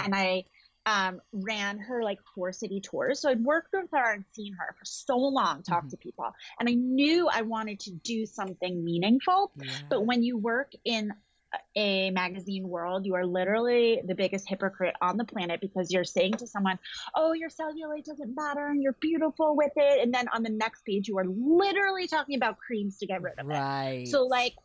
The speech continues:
Speaker 1: I just felt like I was in this hypocritical world. And I said to my husband, I'm like, "I think I can do this. Like, I think there might be an untapped market in here." And he was like, "Go
Speaker 2: Yes.
Speaker 1: for it." And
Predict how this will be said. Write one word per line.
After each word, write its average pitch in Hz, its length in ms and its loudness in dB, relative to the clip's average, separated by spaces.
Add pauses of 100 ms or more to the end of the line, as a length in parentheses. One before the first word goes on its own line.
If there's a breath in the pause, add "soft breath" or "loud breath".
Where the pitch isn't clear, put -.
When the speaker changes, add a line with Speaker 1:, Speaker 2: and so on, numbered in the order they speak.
Speaker 1:
I 254 140 2
just 330 320 -10
felt 311 160 0
like - 140 -8
I 170 100 -4
was 208 140 -8
in 208 160 -8
this 262 160 -10
hypocritical 196 640 -6
world. 175 460 0
And 175 100 -4
I 180 60 -4
said 226 240 -2
to 240 40 -6
my 233 100 -2
husband, 190 360 0
I'm 185 100 2
like, 185 200 2
"I 196 100 0
think 233 320 0
I 247 80 0
can 175 240 -6
do 254 160 -2
this. - 300 -6 (280 loud breath)
Like, 214 120 0
I 202 140 2 (200)
think 247 320 0
there 226 160 -2
might 196 360 -2
be 185 360 -2
an 185 140 -4
untapped 170 400 -4
market 156 340 -6
in - 160 -8
here." - 160 -6
And - 140 -2
he 170 80 0
was 190 100 0
like, 370 220 0
"Go 190 80 2
Speaker 2:
Yes. - 120 -8
Speaker 1:
for - 220 -4
it." - 140 -4 (600 loud breath)
And 214 560 -4